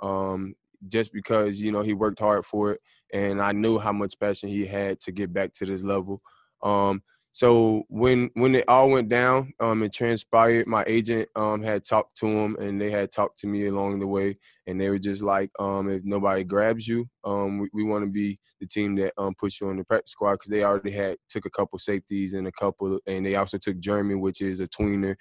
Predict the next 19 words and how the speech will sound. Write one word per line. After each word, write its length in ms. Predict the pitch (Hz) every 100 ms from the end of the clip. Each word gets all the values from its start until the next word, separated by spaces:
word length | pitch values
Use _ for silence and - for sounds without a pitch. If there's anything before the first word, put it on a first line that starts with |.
| - - -
So, 140 | 101
I 80 | 101
mean, 200 | 101 101
they 120 | 101
felt 200 | - 104
like 240 | 98 95
they, 240 | 92 101 101
um, 260 | 101 98 98
were 80 |
just 200 | 92 98
looking 260 | 101 104 98
for, 360 | - 104 98 - _ _
like, 220 | 98 92
somebody 420 | - 113 107 101 -
extra 280 | 107 - 101
for 120 | 95
special 340 | - 120 120
teams, 380 | - 113 110 101
and 180 | 101